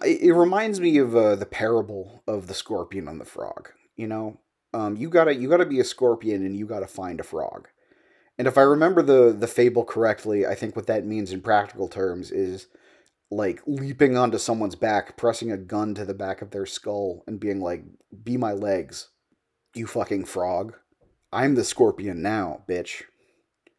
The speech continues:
I may be misremembering parts of the fable, but I feel like I'm getting the gist. That's how that story went, the fable of the scorpion and the frog, is that the scorpion jumped on the frog's back, threatened it, was like, "Hey, you, you, uh, fucking,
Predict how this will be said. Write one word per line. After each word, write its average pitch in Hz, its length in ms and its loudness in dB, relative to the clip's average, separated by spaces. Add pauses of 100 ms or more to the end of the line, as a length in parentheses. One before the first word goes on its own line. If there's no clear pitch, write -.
(380)
I 170 80 4
may 226 140 6
be 214 140 2
misremembering 127 640 4
parts 113 260 2
of 101 60 -6
the 101 80 -8
fable, 104 340 2
but 95 160 2
I 117 120 2
feel 135 200 4
like 123 160 8
I'm 107 120 -2
getting 95 260 2
the 85 80 -16
gist. 87 400 -6 (960)
That's - 160 -2
how 339 100 8
that 156 160 8
story 123 360 4
went, 123 280 0
the 117 80 -12
fable 120 320 6
of 110 80 2
the 113 60 -8
scorpion 120 400 4
and 113 100 -2
the 104 40 -2
frog, 117 300 6
is 110 140 -2
that 117 140 4
the 113 320 6
scorpion 123 500 4
jumped 117 300 4
on 120 100 4
the 113 80 -4
frog's 113 400 2
back, 107 320 -2
threatened 127 480 2
it, 139 240 2 (320)
was 117 160 0
like, 117 180 6
"Hey, 131 220 8
you, 123 360 0
you, 120 160 -14 (260)
uh, 117 240 2 (140)
fucking, 113 440 -2